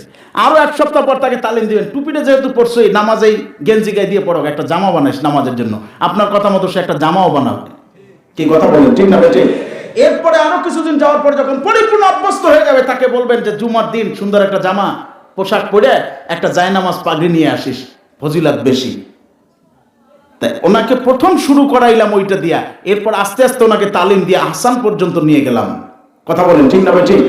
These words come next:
ইংরেজিতে একটা কথা আছে, "গুড বেটার বেস্ট।" গুড মানে ভালো,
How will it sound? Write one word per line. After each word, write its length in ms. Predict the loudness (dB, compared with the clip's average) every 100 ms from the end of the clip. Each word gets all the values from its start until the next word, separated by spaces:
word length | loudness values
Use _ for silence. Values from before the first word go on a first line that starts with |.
| -2 -10 -12 -4
ইংরেজিতে 400 | 0 0 0 -4
একটা 140 | -4 -4
কথা 220 | -4 0
আছে, 220 | -2 -2 -4
"গুড 260 | -4 -6
বেটার 380 | -2 -2 0 -2
বেস্ট।" 460 | -2 -4 -6 -14 -4
গুড 220 | -4 -2
মানে 180 | -2 -2
ভালো, 340 | -4 -4 -6